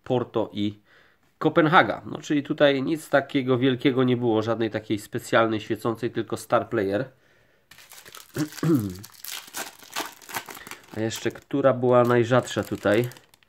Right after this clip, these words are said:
Legendy, właśnie. Co osiemdziesiąt paczuszek legendy były, Top Mastery co dwadzieścia trzy paczki.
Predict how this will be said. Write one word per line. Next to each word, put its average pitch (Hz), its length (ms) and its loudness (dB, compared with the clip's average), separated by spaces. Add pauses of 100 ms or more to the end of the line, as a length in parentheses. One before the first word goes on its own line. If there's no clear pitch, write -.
(420)
Legendy, 120 640 6
właśnie. 101 480 0
Co - 240 2
osiemdziesiąt 127 600 0
paczuszek 120 600 -4
legendy 113 500 2
były, 113 260 4
Top 131 220 -2
Mastery 117 360 0
co 113 140 -10
dwadzieścia 107 480 -4
trzy - 220 -10
paczki. - 460 -6